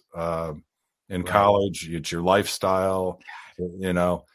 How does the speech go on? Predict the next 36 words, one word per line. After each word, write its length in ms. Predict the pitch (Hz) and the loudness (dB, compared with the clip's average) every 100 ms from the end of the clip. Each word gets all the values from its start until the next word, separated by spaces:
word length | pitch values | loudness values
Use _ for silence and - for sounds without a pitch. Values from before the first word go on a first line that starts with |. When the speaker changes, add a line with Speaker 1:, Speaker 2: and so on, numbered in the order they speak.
| - | -10
Speaker 1:
it's 180 | 95 - | -4 0
your 80 | 107 | -2
chem-, 240 | - 113 | 0 0
well, 140 | 117 123 | 4 4
the 60 | |
thing 180 | 120 175 | 4 6
about 220 | 127 107 | 8 8
this, 180 | 123 - | 8 4
if 160 | 104 - | 2 2
the, 200 | 131 131 | 0 2
if 180 | 120 175 | 4 4
it 100 | 139 | 6
were 140 | 131 | 4
chemical 500 | - 135 131 131 135 | 4 4 4 2 0
products 480 | 104 117 117 117 113 | 4 6 8 6 2
in 80 | 87 | -4
people's 320 | 113 104 85 | -4 -4 -6
homes, 420 | - 92 101 92 | -2 0 0 -2
like 140 | 87 | -6
the 140 | 85 87 | -4 -8
E 40 | |
P 160 | 82 87 | -4 -2
A 40 | |
is 140 | 87 87 | -2 -2
talking 280 | - 90 95 | -4 -4 -4
about, 340 | 95 98 104 _ - - - - | -2 -2 -4 _ -20 -20 -10 0
those 200 | 127 - | 2 0
products 440 | - 123 123 117 | 2 6 6 6
should 160 | - 85 | -2 0
be 120 | 87 | 0
banned. 460 | 78 117 127 117 113 - | 4 6 8 6 -2 -10
It 140 | - 117 | 6 12
all 160 | 139 | 12
goes 240 | 147 147 107 | 12 10 8
back 320 | 120 151 156 | 8 8 8
to 320 | 113 98 95 | 2 2 0